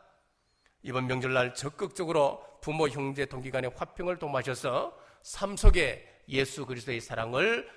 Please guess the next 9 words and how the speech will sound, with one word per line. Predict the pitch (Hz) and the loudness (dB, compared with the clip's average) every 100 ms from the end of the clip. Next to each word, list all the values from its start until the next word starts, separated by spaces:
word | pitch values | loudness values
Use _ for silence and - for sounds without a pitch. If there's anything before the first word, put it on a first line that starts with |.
| - | -20
실천하는, | - - 277 254 175 123 - - - | -12 -10 -4 0 2 2 -4 -16 -6
또 | 180 | -6
전하시는 | - 156 214 233 135 104 - _ _ _ | -2 -2 0 0 -4 -6 -18 _ _ _
여러분 | 131 123 117 | -6 -4 -4
되시길 | 110 107 127 156 180 - - | -6 -8 -6 -4 -4 -8 -16
주님의 | - 117 110 | -12 -8 -4
이름으로 | 107 104 107 101 | -4 -4 -4 -4
축복합니다. | 98 113 107 101 95 98 90 170 277 - - - | -4 -10 -10 -10 -8 -6 0 2 2 -4 -20 -8
기도하겠습니다. | 156 143 131 - 120 120 117 101 | 2 2 2 -2 -4 -2 0 -2